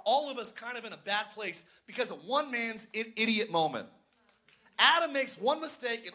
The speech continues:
all humanity is cursed. And I kinda got frustrated by it, but then I realized it was the brilliancy of God. It was the genius nature of who God was.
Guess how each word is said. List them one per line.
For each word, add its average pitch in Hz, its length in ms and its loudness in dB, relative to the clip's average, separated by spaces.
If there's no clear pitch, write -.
all 247 240 0
humanity 240 560 -2
is 156 220 -4
cursed. - 560 0
And 202 100 -2
I - 20 2
kinda 359 220 -6
got 254 180 -4
frustrated 262 440 -8
by 202 140 -2
it, - 40 -6
but 196 80 -20
then 320 100 -10
I 247 80 -12
realized 214 380 -6
it 196 60 -10
was 180 100 -8
the 170 80 -8
brilliancy 185 640 -2
of 139 100 -6
God. 104 300 0
It 226 80 0
was 208 180 0
the - 80 -4
genius 285 600 2
nature 185 320 -2
of 135 80 -4
who 165 100 -4
God 127 320 4
was. - 400 -4